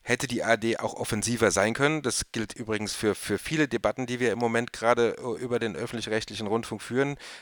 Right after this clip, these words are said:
wo ich der Meinung bin, da kann, könnte man auch offensiver, selbstbewusster auch auftreten. Ähm,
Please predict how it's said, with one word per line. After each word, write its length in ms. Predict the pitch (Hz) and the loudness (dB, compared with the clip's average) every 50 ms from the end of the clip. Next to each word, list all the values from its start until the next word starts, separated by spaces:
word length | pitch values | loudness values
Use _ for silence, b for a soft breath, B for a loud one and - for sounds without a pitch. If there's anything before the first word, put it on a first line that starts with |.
| B B | B B
wo 140 | - 98 101 | -6 -4 -4
ich 160 | 113 113 - | -2 -2 2
der 120 | - 117 | 2 4
Meinung 280 | 110 107 110 110 113 107 | 6 6 6 6 4 2
bin, 160 | 107 113 110 | 2 0 2
da 140 | 104 104 95 | 2 2 2
kann, 360 | - - 113 113 120 120 - - - - | 2 0 0 0 0 -2 -6 -10 -16 -8
könnte 280 | - - 120 127 - 123 | -2 0 0 0 2 2
man 200 | 113 113 117 110 | 4 4 2 2
auch 260 | - 110 110 104 - | 2 0 0 0 -2
offensiver, 720 | - - - - 110 101 95 104 127 143 131 135 131 131 - B B B B | -4 -8 -4 -4 -4 -2 -2 -2 -2 4 6 6 6 6 4 B B B B
selbstbewusster 1000 | - - 110 123 123 - - - 123 120 117 120 117 - - - 117 113 110 107 B B B B B B B B | 2 6 6 6 6 6 -2 0 0 2 2 2 2 2 4 4 4 4 4 0 B B B B B B B B
auch 180 | - 104 95 - | -4 -4 -4 -4
auftreten. 800 | - 113 135 - - - - 131 131 - - 143 139 139 131 B B B B B B B | -2 -2 -2 -2 -2 -4 -2 -2 -2 -2 -2 -4 -4 -4 -6 B B B B B B B
Ähm, 640 | - 110 107 104 107 104 107 107 104 104 107 107 - | -4 0 4 4 4 4 4 0 0 -2 -4 -6 -8